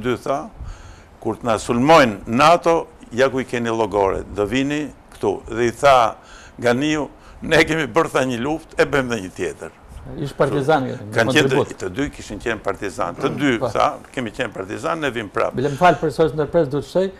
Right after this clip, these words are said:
Speaker 2: e, familja Strazimiri ka qenë bazë e luftës, edhe është, është bombarduar, për këtë fakt është bombarduar nga aviacioni italian në dyzet e treshin.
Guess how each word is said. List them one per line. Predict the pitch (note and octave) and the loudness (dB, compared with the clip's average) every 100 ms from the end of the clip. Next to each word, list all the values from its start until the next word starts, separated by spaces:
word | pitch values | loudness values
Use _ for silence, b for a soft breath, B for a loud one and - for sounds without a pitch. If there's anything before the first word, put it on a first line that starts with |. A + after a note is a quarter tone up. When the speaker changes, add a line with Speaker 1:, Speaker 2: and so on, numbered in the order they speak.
| B B - | B B -6
Speaker 2:
e, | B2+ | -2
familja | C#3 C3+ E3+ F3 E3 D3 | 0 0 0 2 2 2
Strazimiri | - C#3+ C3+ B2+ C#3 E3 F#3+ G#3 - | -2 -2 0 0 -2 0 0 0 -2
ka | C#3 | -4
qenë | D3+ C#3 B2 | -4 -4 6
bazë | F#3 E3 | 6 6
e | D3 | 0
luftës, | D#3+ F3+ A3 - - B B B - | 2 0 -2 -8 -12 B B B -4
edhe | B2+ D#3 C3+ | 2 4 2
është, | - | -2
është | D3 C3 A2 | -2 -2 2
bombarduar, | D3+ C#3+ D3+ F3+ F#3 - | 2 4 2 4 4 4
për | A3 | 4
këtë | G3 - | 4 0
fakt | G3+ G#3 D#3+ | 2 2 -2
është | C3+ | 0
bombarduar | E3 D#3 D3+ F#3 F#3+ | 0 0 0 0 2
nga | E3+ | 0
aviacioni | D#3 D#3 - F#3+ F3+ E3 B B | 0 -2 0 0 0 -6 B B
italian | F3 F#3 F3 F#3+ F3 | 0 4 4 4 2
në | D3+ | 0
dyzet | E3 D3+ D3 | 0 0 -2
e | C3+ | -2
treshin. | C3 A2+ B2 | -4 -4 -8